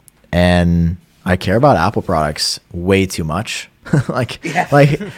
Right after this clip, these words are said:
Speaker 1: like, that's the thing is it's like, you know, I, there's a lot of things that I, I care about and that I wanna make videos about and that I, you know, I'm working on to flesh out for the future, but I also just really like Apple products. Like, I just,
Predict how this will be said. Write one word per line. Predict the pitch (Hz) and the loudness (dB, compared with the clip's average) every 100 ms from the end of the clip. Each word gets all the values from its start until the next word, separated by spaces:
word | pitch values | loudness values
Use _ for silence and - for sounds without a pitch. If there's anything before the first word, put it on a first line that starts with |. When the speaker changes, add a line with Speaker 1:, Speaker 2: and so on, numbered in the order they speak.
| 180 | -4
Speaker 1:
like, | - 147 | 2 6
that's | 170 180 | 6 6
the | 165 | 4
thing | 101 95 117 | 4 2 2
is | 120 117 | 2 2
it's | 113 - | 0 2
like, | 120 107 | 4 4
you | 101 120 | 4 4
know, | 117 | 6
I, | 101 98 107 - - _ _ _ _ _ _ _ _ - | 6 6 4 2 -4 _ _ _ _ _ _ _ _ 4
there's | 131 165 | 6 8
a | |
lot | 143 117 | 8 8
of | 147 | 6
things | 185 170 | 6 6
that | 117 | 8
I, | 98 92 - | 6 4 0
I | |
care | 160 123 | 2 4
about | 107 120 | 6 6
and | 120 | 4
that | 196 | 4
I | |
wanna | 147 98 90 | 4 4 4
make | 90 | 2
videos | 82 80 76 78 | 0 -4 -2 -2
about | 95 82 120 | 0 2 2
and | |
that | 101 | 2
I, | 82 78 - | 0 -2 -6
you | 117 | -2
know, | 98 85 123 - - | 0 0 -4 -10 -8
I'm | 120 120 117 | -4 -2 0
working | 135 120 117 | 4 4 2
on | 87 92 | 0 0
to | 82 | -2
flesh | - 98 85 87 | -4 -2 -2 -2
out | 82 | -4
for | - | -4
the | 82 | -8
future, | - 73 - 123 131 | -8 -8 0 2 2
but | 92 90 82 - - - - _ _ _ _ _ _ _ _ _ - | 2 0 0 -2 -12 -20 -20 _ _ _ _ _ _ _ _ _ -4
I | 98 | 0
also | 139 - | 0 2
just | 247 117 | 0 0
really | 87 101 165 | 0 2 2
like | 196 214 | 2 0
Apple | 220 220 220 | -2 -4 -6
products. | 226 226 233 226 - - | -4 0 -2 -2 -6 0
Like, | 143 | 2
I | 147 156 | 4 4
just, | 170 - | 2 -4